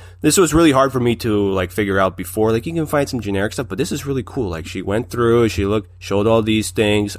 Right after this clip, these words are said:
I really enjoyed that. And I think that's gonna be something we'll have to share on, on our, uh, on our Patreon page. It's, you know, for all those people who sign up for that tier, you get to see all that. We'll share that.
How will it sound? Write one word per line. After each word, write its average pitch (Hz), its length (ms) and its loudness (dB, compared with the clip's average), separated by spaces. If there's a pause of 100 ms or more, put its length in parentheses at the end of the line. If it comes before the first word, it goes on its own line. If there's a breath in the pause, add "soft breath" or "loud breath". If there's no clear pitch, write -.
I 107 100 2
really 98 220 2
enjoyed 80 300 -4
that. 82 60 -4
And 82 80 -2
I 87 40 -2
think 98 160 -2
that's 90 140 -2
gonna 90 140 -6
be 85 60 -4
something 87 380 -6
we'll 85 140 -2
have 85 160 -4
to 85 80 -10
share 85 360 -4
on, 78 220 -6 (640 soft breath)
on 85 140 -2
our, 85 220 2
uh, 82 160 2
on 90 120 0
our 85 120 0
Patreon 87 560 -4
page. 82 280 -8
It's, - 280 -12
you 78 100 -8
know, 78 140 -6
for 85 160 -6
all 80 100 -4
those 85 160 -6
people 87 280 -10
who 87 100 -8
sign 85 260 -4
up 87 160 -4
for 90 80 -10
that 82 180 -4
tier, 104 260 -2
you 90 160 -4
get 92 180 -2
to 90 80 -12
see 107 260 -2
all 107 160 2
that. 107 240 0
We'll 90 140 -10
share 110 440 -2
that. 92 360 0